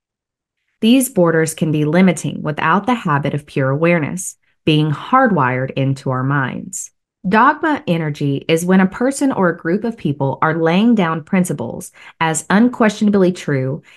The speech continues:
and it is the way and this way only. This begins to place shoulds and shouldn'ts onto our experience, which can only attract obstacles and challenges into our lives. If we program ourselves based on religious,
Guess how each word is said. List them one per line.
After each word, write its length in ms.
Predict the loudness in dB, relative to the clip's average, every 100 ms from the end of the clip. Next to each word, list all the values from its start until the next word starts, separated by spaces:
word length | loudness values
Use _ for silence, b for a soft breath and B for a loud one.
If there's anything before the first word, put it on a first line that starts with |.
| B 0
and 100 | 2
it 160 | 4
is 240 | 4 4 2
the 100 | 2
way 500 | 2 2 0 -4 -10 _ -6
and 140 | -2
this 160 | -2 -2
way 180 | -4 -2
only. 400 | -2 -2 -6 -12 _ _ _ b b b
This 200 | 2 2
begins 460 | 2 2 4 2 2
to 100 | -2
place 400 | 0 -2 -2 -8
shoulds 600 | -12 -4 2 4 2 0 -2
and 120 | -4
shouldn'ts 600 | 0 -2 0 -4 -10 -6
onto 360 | 0 2 2 2
our 120 | 2
experience, 800 | 0 -4 0 0 0 -8 -14 -16 b b b
which 240 | -2 -2 0
can 260 | -2 0 2
only 560 | 4 6 6 4 2 -2
attract 460 | -2 0 -2 -2 0
obstacles 640 | 0 0 -8 -4 -4 -4 -6
and 500 | -4 -2 0 -2 -6 -14 _
challenges 560 | -4 -2 0 -4 -8 -10
into 320 | -6 -6 -4
our 120 | -2
lives. 520 | -2 -4 -8 -14 -18 -20 _ _ _ B B B B -2
If 140 | 2
we 80 | 2
program 480 | 2 2 2 4 4
ourselves 460 | 4 2 0 -2
based 340 | -2 -2 -2 -2
on 220 | -2 0
religious, 600 | 0 2 2 0 -2 -6